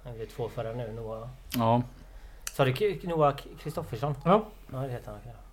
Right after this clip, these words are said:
Speaker 1: Mm.
Speaker 3: Ja.
Speaker 1: Mm.
Speaker 3: Och som har ju då, eh, tränats ju av, eh, lillebror Holmberg. Andreas.
Speaker 2: Mm.
Speaker 1: Men det är sjukt att de, nu har, eftersom de här har ju spelat samtidigt som Gais, så man har inte kunnat se det. Jag går inte
Speaker 3: Mm.
Speaker 1: att se något i efterhand.
Speaker 3: Nej.
Speaker 1: Men att de, att förlora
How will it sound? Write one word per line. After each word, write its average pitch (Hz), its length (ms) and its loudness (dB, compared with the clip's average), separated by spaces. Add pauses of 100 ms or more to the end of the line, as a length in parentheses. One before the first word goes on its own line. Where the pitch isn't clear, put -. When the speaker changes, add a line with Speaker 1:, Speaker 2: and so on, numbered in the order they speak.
(100)
Speaker 1:
Mm. 135 120 2
Speaker 3:
Ja. 170 40 8 (380)
Speaker 1:
Mm. 123 120 -10 (380)
Speaker 3:
Och 190 140 4
som 202 160 10
har 190 140 12
ju 180 80 12
då, 151 300 12
eh, 151 340 12 (600)
tränats 143 400 8
ju 151 60 8
av, 135 200 6
eh, 139 120 6
lillebror 127 400 6
Holmberg. 117 340 4 (280)
Andreas. 123 560 -4 (160)
Speaker 2:
Mm. 85 260 -2
Speaker 1:
Men 135 100 2
det 147 80 8
är 139 40 10
sjukt 185 560 4
att 175 280 8
de, 151 180 8 (120)
nu 139 80 12
har, 156 120 12
eftersom 156 300 6
de 143 120 10
här 135 100 12
har 135 80 8
ju 139 60 8
spelat 135 240 4
samtidigt 127 380 0
som 131 120 -2
Gais, 139 220 4
så 127 60 -2
man 123 80 4
har 127 80 4
inte 127 120 -2
kunnat 120 160 0
se 120 100 2
det. 143 120 4 (100)
Jag - 80 -4
går 139 120 4
inte - 80 8
Speaker 3:
Mm. 170 140 8
Speaker 1:
att - 60 2
se 139 120 8
något 131 160 6
i 127 40 6
efterhand. 127 360 4 (180)
Speaker 3:
Nej. 180 140 6
Speaker 1:
Men 151 160 12
att 143 140 8
de, 143 220 8
att 131 220 4
förlora 156 600 10